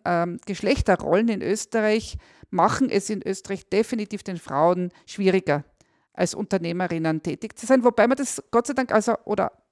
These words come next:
auch nicht in unseren Studienrichtungen sieht. Also wir haben schon sehr viel auch Damen, äh, stu-, weibliche Studierende, die das Studium machen wollen und die sind hervorragend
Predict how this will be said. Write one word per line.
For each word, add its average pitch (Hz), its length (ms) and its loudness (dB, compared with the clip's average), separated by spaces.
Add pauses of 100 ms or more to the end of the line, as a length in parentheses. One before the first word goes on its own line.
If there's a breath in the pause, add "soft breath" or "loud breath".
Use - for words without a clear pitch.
auch - 180 -2
nicht 254 220 0
in 247 120 -4
unseren 233 320 -2
Studienrichtungen 175 680 0
sieht. - 240 -14
Also 185 180 -6 (320 loud breath)
wir 190 140 2
haben 208 180 4
schon 233 280 4
sehr 208 280 2
viel 202 320 0
auch - 380 0 (160 soft breath)
Damen, 247 500 2
äh, - 160 -6
stu-, - 160 -12 (100)
weibliche 190 460 0
Studierende, 208 680 -4 (380 soft breath)
die 214 80 -6
das 196 120 0
Studium 196 320 -4
machen 160 340 -4
wollen 220 320 4
und - 160 -6
die 190 60 -4
sind 185 180 -2
hervorragend 185 1000 0